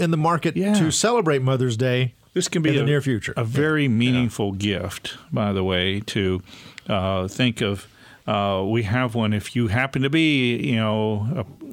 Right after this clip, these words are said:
Speaker 2: a, a, a mom with a bun in the oven, so to
Speaker 1: Right,
Speaker 2: speak,
Speaker 1: right.
Speaker 2: okay, a baby, or you are pregnant, there's a, a product called Birth Ease.
Speaker 1: Okay.
Speaker 2: And Birth Ease is, is, uh, really a, a neat product. Um, and you,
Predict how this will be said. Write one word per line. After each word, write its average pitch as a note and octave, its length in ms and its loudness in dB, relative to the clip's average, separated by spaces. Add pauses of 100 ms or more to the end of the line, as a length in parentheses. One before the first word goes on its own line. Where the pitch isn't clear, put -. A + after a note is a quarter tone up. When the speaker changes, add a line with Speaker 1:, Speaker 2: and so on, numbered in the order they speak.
Speaker 2:
a, A#2+ 60 -2
a, - 20 0
a A2 300 0
mom A#2+ 420 2 (120)
with G#2 180 -4
a G2+ 80 0
bun B2 480 0
in A#2+ 180 2
the A2+ 180 2
oven, C#3 540 0
so C3 220 -2
to C3 80 2
Speaker 1:
Right, B2 80 0
Speaker 2:
speak, A#2+ 220 2
Speaker 1:
right. B2+ 140 0
Speaker 2:
okay, A#2 260 0
a A2 40 0
baby, B2+ 540 2 (280)
or A2 200 0
you B2 220 2
are C#3 120 2
pregnant, A#2 600 0 (420)
there's A2+ 320 0
a, - 60 -6 (340)
a G2+ 100 -4
product B2 440 0
called F#2 360 -4
Birth A#2+ 380 -2
Ease. A2+ 640 -2 (320)
Speaker 1:
Okay. A2 300 -2
Speaker 2:
And G2 160 -2
Birth D3 280 0
Ease A2 440 0
is, F#2 260 -2 (340)
is, G#2+ 240 -2
uh, G2 440 -2
really A#2 300 0 (160)
a, A2 40 -2
a - 20 0
neat A#2 280 0
product. G2 540 -2
Um, F#2+ 560 -2 (600)
and G2 320 0
you, A2 340 -2